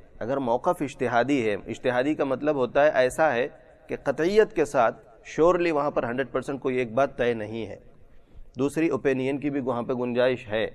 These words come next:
تو ایسے جو معاملات ہوتے ہیں وہ اجتہادی معاملات کہلاتے ہیں۔ اجتہادی معاملات میں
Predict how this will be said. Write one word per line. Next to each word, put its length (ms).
تو 140
ایسے 300
جو 140
معاملات 500
ہوتے 240
ہیں 60
وہ 140
اجتہادی 580
معاملات 500
کہلاتے 420
ہیں۔ 100
اجتہادی 560
معاملات 600
میں 240